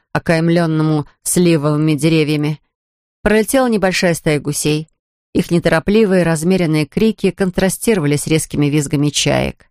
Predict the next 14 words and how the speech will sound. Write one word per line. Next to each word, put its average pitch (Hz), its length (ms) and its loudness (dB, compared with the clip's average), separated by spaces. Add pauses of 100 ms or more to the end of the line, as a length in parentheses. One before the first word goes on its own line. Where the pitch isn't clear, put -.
(680)
Автобус 190 500 0
удалялся 165 460 0
от - 120 -6
реки, 196 260 -2
проезжая 156 540 0
мимо 156 240 0
захудалых 147 500 -2
деревень, 156 480 0 (440)
где 180 160 2
в - 140 -4
пыли 226 280 2
играли 190 300 0
полуголые 156 640 0
дети. 151 480 -4